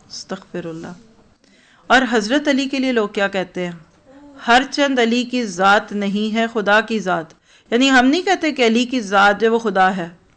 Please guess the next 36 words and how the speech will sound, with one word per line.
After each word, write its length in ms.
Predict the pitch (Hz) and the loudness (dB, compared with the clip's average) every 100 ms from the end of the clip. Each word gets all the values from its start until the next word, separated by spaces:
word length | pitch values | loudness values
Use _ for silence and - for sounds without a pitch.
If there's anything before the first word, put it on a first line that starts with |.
| _ _ _ _ - | _ _ _ _ 2
लेकिन 360 | 254 277 247 | 2 4 0
नहीं 380 | 226 233 254 294 | 2 4 6 6
है 160 | 302 269 | 4 2
ज़ात 380 | 208 208 202 233 | 4 2 4 0
खुदा 360 | 233 202 196 196 | 0 0 2 0
से 200 | 196 202 | 0 -6
जुदा 360 | 180 185 185 185 | -4 -4 0 0
अली, 360 | - 175 165 170 _ _ _ _ _ _ _ _ - | -2 -6 -10 -14 _ _ _ _ _ _ _ _ -8
है 280 | 214 220 | 2 4
वो 140 | 240 233 | 6 4
भी 140 | 254 | 4
अल्लाह 240 | 240 220 214 | 4 4 2
के 140 | 226 | 2
वजूद 320 | 208 190 190 | 0 0 -4
का 120 | 185 190 | -2 -6
ही 60 | |
कोई 140 | 185 180 | -4 -6
हिस्सा, 340 | 160 - 175 175 | -8 -8 -8 -6
नाउज़ुबिल्ला। 640 | 175 165 170 170 170 175 _ _ _ _ _ _ _ _ _ - | -8 -8 -10 -10 -10 -14 _ _ _ _ _ _ _ _ _ -4
और 140 | 214 214 | 0 0
किसी 280 | 214 214 226 | -2 -2 0
ने 140 | 226 | 2
कहा 200 | 233 240 | 4 4
कि 180 | 247 226 | 4 0
गालिब 400 | 202 214 240 294 | 4 4 4 0
नदी 320 | 247 220 226 226 | -2 -2 0 0
में 260 | 226 208 | 0 -2
दोस्त 300 | 180 196 220 | -2 0 -2
से 140 | - 202 | -2 0
आती 320 | 190 190 214 | 0 -2 -8
है 180 | 208 254 | -4 -4
बुए 300 | 196 196 202 | -2 -2 -2
दोस्त, 500 | 180 180 170 175 - _ _ _ _ _ 208 | -2 -4 -6 -10 -20 _ _ _ _ _ -2
मशगूल 560 | 220 220 214 214 220 226 226 226 | 0 0 0 0 2 2 0 0
हक 200 | 233 233 | -2 -2
हूँ 360 | 269 233 175 | -2 -2 -4